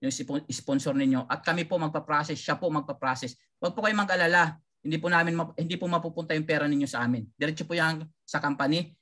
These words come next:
May authorize lang po kami ng company para i-process yung business. Ay, i-process yung iyong mga payment. Okay, katulad ng sinabi ni Sir Mike, ah,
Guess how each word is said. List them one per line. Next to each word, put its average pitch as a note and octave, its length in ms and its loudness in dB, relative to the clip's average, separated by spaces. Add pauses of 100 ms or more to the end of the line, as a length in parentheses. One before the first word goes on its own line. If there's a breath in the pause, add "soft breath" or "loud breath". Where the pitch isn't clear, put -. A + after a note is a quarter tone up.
(160)
May D3+ 240 4
authorize D#3+ 520 0
lang D#3 160 0
po - 80 -14
kami D3+ 200 2
ng C#3+ 120 0
company C3+ 320 -2
para B2+ 200 0
i-process B2 440 -4
yung A#2 160 0
business. A2 520 -6
Ay, C#3 200 0
i-process D3 400 0
yung C3+ 80 2
iyong C3 160 4
mga B2 160 2
payment. A#2+ 320 2 (480)
Okay, D3+ 200 -2
katulad F3 280 2
ng E3+ 80 0
sinabi F3 320 0
ni D#3+ 40 -2
Sir F3 160 0
Mike, A3+ 280 2 (440)
ah, C#3 240 4